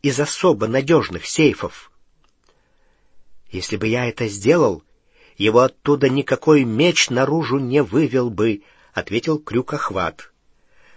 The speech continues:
Кровняк расхохотался снова, и даже Дирк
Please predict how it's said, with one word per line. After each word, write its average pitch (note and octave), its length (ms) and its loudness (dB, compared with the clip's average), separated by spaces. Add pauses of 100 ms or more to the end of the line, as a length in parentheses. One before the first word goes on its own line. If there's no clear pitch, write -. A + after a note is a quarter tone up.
(140)
Кровняк B2 600 0
расхохотался F3 840 -4
снова, B2+ 600 0 (340)
и A#2+ 80 -4
даже D3 300 2
Дирк B2+ 580 0